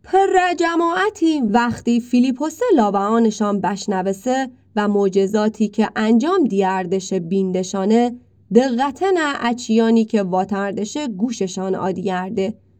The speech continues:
چون پلید ارواح نارکشان و بلند سسنه، پر کسان که چوان گرفتار بنده، آمیاردنده بر و پر کس فلجانک و شلانک شفاشان بکته. چه مواسه نه،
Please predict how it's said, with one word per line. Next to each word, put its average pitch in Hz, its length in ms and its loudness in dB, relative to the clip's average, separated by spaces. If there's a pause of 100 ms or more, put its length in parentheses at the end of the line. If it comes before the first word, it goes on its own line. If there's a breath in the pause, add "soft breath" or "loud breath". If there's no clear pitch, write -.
(280)
چون 339 420 2 (200 loud breath)
پلید 220 420 4
ارواح 214 680 2
نارکشان 214 1000 0
و 240 120 4
بلند 190 600 0
سسنه، 233 680 0 (360 soft breath)
پر 392 160 2 (100)
کسان 220 440 0
که 202 200 -4
چوان 226 480 -2
گرفتار 175 600 -2
بنده، 196 540 2 (300 loud breath)
آمیاردنده 208 1000 2
بر 202 280 2
و 196 200 0 (280 soft breath)
پر 277 180 2
کس 226 380 -2
فلجانک 196 880 0
و 220 120 2
شلانک 220 600 0 (220 soft breath)
شفاشان 185 760 -4
بکته. 196 580 -6 (440)
چه 202 160 0
مواسه 240 460 2
نه، 226 260 2